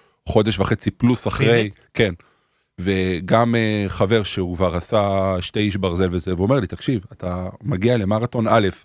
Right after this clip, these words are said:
Speaker 1: זה לא שני חצאים, ב', אתה מגיע בן אדם מסוים, ואתה יוצא מהמרתון בן אדם אחר לגמרי."
Speaker 2: אמ, לזה בדיוק התכוונתי. כי הייתי בטוח, בגלל זה שאלתי אותך אם פיזית, אה, כי פיזית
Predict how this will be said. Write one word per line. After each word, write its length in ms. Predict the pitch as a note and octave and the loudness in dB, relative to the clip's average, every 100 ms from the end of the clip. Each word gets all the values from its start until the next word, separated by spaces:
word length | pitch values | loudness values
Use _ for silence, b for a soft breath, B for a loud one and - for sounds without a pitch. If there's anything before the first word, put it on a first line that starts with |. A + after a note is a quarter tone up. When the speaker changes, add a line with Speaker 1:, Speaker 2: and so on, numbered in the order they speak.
| _ | _
Speaker 1:
זה 160 | F2 | -2
לא 100 | F#2 | 0
שני 160 | G2+ G2 | 0 -2
חצאים, 500 | - F2 G#2 B2 C3 | -6 -6 -2 -2 0
ב', 140 | A#2+ D#3 - b b b - | 0 -2 -6 b b b -10
אתה 140 | F#2+ F#2+ | -4 0
מגיע 320 | F#2 A2 C3 | 2 4 4
בן 140 | C3+ | 2
אדם 220 | C3+ C3 | 0 -2
מסוים, 440 | C#3 C3 D3 D3 D3+ - - | -4 -4 -4 -4 -4 -12 -18
ואתה 140 | - | -10
יוצא 180 | F#2 C3 | -4 -2
מהמרתון 500 | G#2 G2+ A#2 B2+ A#2 | 0 0 -2 -2 -2
בן 120 | F#2 | 0
אדם 220 | F2 F#2 | 2 2
אחר 220 | F#2 F2 | 0 -2
לגמרי." 360 | E2+ D#2+ D2 D2 - _ | 0 0 -4 -10 -16 _
Speaker 2:
אמ, 220 | - C3 B2+ _ _ _ _ _ _ _ | -4 -2 -2 _ _ _ _ _ _ _
לזה 240 | D#3+ D3+ E3+ | 0 2 2
בדיוק 220 | D#3+ D#3 | 0 -2
התכוונתי. 500 | B2 B2+ G#2+ G2+ - G#2+ _ _ _ _ | -4 0 0 0 -4 -16 _ _ _ _
כי 180 | C#3 C#3 | 0 0
הייתי 180 | D#3 D3+ | 0 0
בטוח, 200 | D#3+ E3 | 2 2
בגלל 120 | C3+ | 2
זה 100 | C3+ | 0
שאלתי 220 | D3 D#3+ | 0 0
אותך 120 | E3 D#3+ | 0 0
אם 100 | B2 | 0
פיזית, 500 | - E3 C#3 D#3 - _ _ _ _ _ _ _ _ _ _ _ | 0 -2 0 -4 -12 _ _ _ _ _ _ _ _ _ _ _
אה, 400 | A#2+ A#2 A#2 A#2 B2 | 0 2 2 0 -2
כי 100 | - | -4
פיזית 920 | A2+ - F#3 G#3+ G#3 B3 B3+ _ - | -4 -4 -2 -2 -2 -2 -4 _ -20